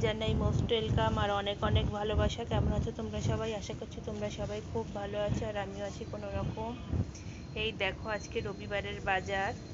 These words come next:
ঠিক আছে? নিয়েছি দুখানা ক্যাপসিকাম আর টমেটো, ঠিক আছে? দেখতে পাচ্ছ দুখানা বড় বড় ক্যাপসিকাম আর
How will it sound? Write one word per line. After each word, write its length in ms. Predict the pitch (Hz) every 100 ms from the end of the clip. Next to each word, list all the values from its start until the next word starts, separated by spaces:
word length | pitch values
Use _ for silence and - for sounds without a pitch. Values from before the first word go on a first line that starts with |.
| - - - - - - - -
ঠিক 140 | - 220 240
আছে? 240 | 240 294 214 - - - - - - - - - - - - - -
নিয়েছি 300 | 220 220 220 240
দুখানা 300 | 226 214 214 220
ক্যাপসিকাম 640 | 214 208 - 233 226 220 226 277 - - - - - - - - - - - - - - - - 202 190
আর 120 | 196 214 - - - - - 214
টমেটো, 440 | 196 202 - - - - - - -
ঠিক 120 | 226 285
আছে? 100 | 254 214
দেখতে 180 | - 247
পাচ্ছ 240 | 262 294 262 226
দুখানা 260 | 208 214 214 202
বড় 120 | 196 202
বড় 100 | 208 196
ক্যাপসিকাম 540 | 196 - 220 214 202 262 - - - - - - - - - - - - - - -
আর 80 | -